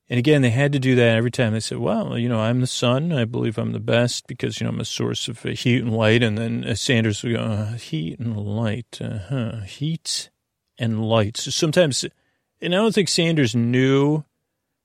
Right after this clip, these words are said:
that's the beauty of it, that it's like, uh, by repeating it two or three times, uh, the sun did not, heat and light, uh,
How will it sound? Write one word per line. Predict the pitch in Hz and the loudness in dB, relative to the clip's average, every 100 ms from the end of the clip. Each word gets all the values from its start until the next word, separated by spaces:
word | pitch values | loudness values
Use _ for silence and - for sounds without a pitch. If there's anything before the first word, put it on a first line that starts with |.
| - | -4
that's | 131 | -2
the | 127 | 0
beauty | 110 131 131 127 | 2 4 6 6
of | 127 | 6
it, | 135 117 | 4 4
that | 120 110 | 4 4
it's | 107 - | 4 0
like, | 120 113 104 113 | -2 -2 -4 -4
uh, | 107 113 101 - _ _ _ - | -2 -2 -4 -8 _ _ _ 2
by | |
repeating | 131 127 - 147 143 135 | 4 4 2 4 6 4
it | 123 | 2
two | - 135 | 2 4
or | |
three | 120 135 117 | 4 2 0
times, | - 117 117 120 120 - | 2 2 4 2 0 -2
uh, | 123 120 120 | -2 -2 -2
the | 123 | -2
sun | - 151 131 | 0 2 2
did | 123 113 | 2 0
not, | 113 117 113 120 - _ _ | 2 2 0 -4 -12 _ _
heat | - 190 202 - - - _ _ _ _ _ - | -6 -2 -2 -4 -6 -8 _ _ _ _ _ -2
and | 156 131 | 0 2
light, | 101 120 - - | 0 -4 -8 -2
uh, | 113 110 113 113 | 0 0 0 -2